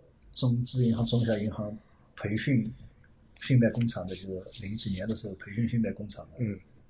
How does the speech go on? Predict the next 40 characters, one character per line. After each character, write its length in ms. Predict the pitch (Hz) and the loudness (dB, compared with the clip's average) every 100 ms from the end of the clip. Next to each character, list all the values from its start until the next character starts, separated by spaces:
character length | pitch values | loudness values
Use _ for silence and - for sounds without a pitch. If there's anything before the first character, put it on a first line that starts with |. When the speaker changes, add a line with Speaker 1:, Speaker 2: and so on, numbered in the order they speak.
| - | -8
Speaker 1:
我 120 | 120 104 | -4 0
就 140 | 120 | 0
说 300 | - 120 127 - - - - 113 | 0 -2 -4 -10 -20 -20 -16 -8
，“那 80 | 123 | -2
个 60 | 123 | 2
东 120 | 123 | 2
西 120 | 123 | 2
在 140 | 117 127 | 4 4
我 100 | 95 | 4
们 80 | 113 | 2
这 120 | 117 | 2
里 60 | |
恐 180 | 113 95 | 0 -2
怕 120 | 90 107 | -2 -2
不 100 | - | -2
行 240 | - 87 | -4 -6
的。” 160 | 101 - - | -10 -10 -12
他 120 | - | -4
说 140 | 131 180 | -4 -4
，“行 200 | - - 226 | -4 -2 0
啊， 80 | 233 | 2
我 120 | 147 | 4
们 220 | 196 240 | 4 2
做 160 | 214 180 | 4 6
得 80 | |
很 140 | 147 175 | 6 4
好 180 | - 123 | 4 4
啊， 120 | 135 | 4
我 120 | 120 | 2
们 180 | 131 156 | 4 2
肯 140 | - | 4
定 140 | 131 165 | 4 6
到 140 | 165 | 4
中 180 | 147 170 | 4 2
国 120 | 156 | 2
肯 160 | 135 104 | 2 0
定 100 | 160 | 2
也 80 | 147 | 2
好 200 | 131 - | 4 4
的。” 180 | 95 | 4